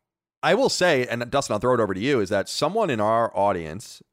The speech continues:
has talked with Hassan, apparently, played games with him and spoken with him. And they've spoken about this show and us. And he claims that Hassan says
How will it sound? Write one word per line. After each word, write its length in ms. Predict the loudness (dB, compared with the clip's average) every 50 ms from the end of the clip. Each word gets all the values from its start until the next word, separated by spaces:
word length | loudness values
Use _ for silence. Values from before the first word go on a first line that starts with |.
| _ _ _ _ _ _ _ _ _ _ _ _ _ _ _ _ _ _ -6
has 320 | -2 0 0 0 0 -2 -6
talked 480 | -12 -8 -2 2 2 2 2 0 -2
with 200 | -4 -4 -4 -4 -8 _ _ _ _ _ _ _ _ _ _ _ _ _ _ _ -12
Hassan, 420 | -10 -8 -4 -4 -2 -2 -2 -4
apparently, 480 | -6 -6 -6 -6 -6 -6 -8 -8 -10 -10
played 520 | -10 -6 -4 -2 -2 -2 -2 -4 -6 -8
games 280 | -10 -12 -10 -10 -10 -10
with 120 | -8 -6
him 360 | -4 -4 -4 -4 -8 -12 -14 _ _ _ _ _ _ _ _ _ _ _ _ _ _ -12
and 220 | -10 -10 -8 -8 -8
spoken 340 | -6 -2 -2 -2 -2 -4
with 120 | -6 -8 -8
him. 260 | -10 -10 -10 -12 -14 _ _ _ _ _ _ _ _ _ _ _ _ _ -10
And 320 | -8 -6 -6 -6 -6 -4
they've 160 | -4 -4 -4 -4
spoken 320 | -2 0 0 0 0 0
about 260 | 0 0 0 0 -2
this 100 | -4 -2
show 320 | -2 0 2 2 2 2 2
and 100 | 0 -2
us. 360 | -2 -2 -2 -2 -4 -8 -14 -14 -10 -6
And 340 | -6 -6 -6 -6 -10 -12 -18 _ _ _ _ _ _ _ _ _ _ _ _ -12
he 140 | -10 -10
claims 720 | -8 -4 -2 0 0 0 0 -2 -2 -4 -8 -10 -12 -14 -16 _ -4 -2
that 120 | -2 -2
Hassan 440 | -2 -4 -4 -2 0 0 0 0 -2
says 680 | -4 -4 -2 -2 -2 -2 -4 -6 -8 -10 -14 -18 -20